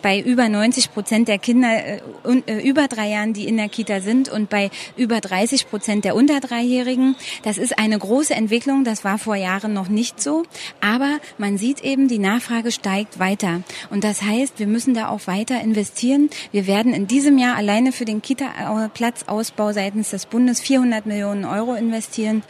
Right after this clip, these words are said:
Und es geht auch darum, dass eben Arbeitsbedingungen und Bezahlung sich verbessert. Und es ist ganz klar, dass das eine der Zukunftsaufgaben, äh, überhaupt ist. Wir brauchen mehr Fachkräfte in den sozialen Berufen, ob in der Pflege oder bei den Erziehern. Und es muss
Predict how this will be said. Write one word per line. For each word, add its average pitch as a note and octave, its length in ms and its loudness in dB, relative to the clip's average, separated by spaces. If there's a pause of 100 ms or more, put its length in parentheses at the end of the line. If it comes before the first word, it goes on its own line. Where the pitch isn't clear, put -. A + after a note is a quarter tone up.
(300)
Und A3+ 80 2
es G#3+ 140 2
geht A#3+ 200 2
auch F#3+ 140 -4
darum, G#3+ 340 0
dass G#3 160 -2
eben G#3 280 -4
Arbeitsbedingungen A3 1080 -2 (300)
und C#4+ 260 10
Bezahlung A3+ 560 -2
sich G#3 240 -4
verbessert. F#3+ 580 -4 (240)
Und G#3+ 80 2
es G3+ 120 0
ist - 240 -6
ganz A#3 240 2
klar, A3 180 2
dass G#3 160 0
das G#3 180 -6
eine G#3+ 300 0
der G3+ 160 0
Zukunftsaufgaben, A3 1120 -2
äh, G#3+ 260 0
überhaupt G#3 440 0
ist. - 180 -4 (220)
Wir G#3+ 100 2
brauchen G3+ 400 4
mehr G#3+ 180 4
Fachkräfte - 640 -4
in G3+ 100 -2
den G3+ 180 0
sozialen F#3+ 460 -2
Berufen, A#3+ 460 0
ob G#3+ 180 -2
in G3 100 -2
der F#3+ 120 2
Pflege B3 400 0
oder G#3 220 0
bei G3 120 2
den G3 140 -4
Erziehern. A#3 480 -2 (300)
Und G3 160 0
es F#3 160 -4
muss B3+ 420 6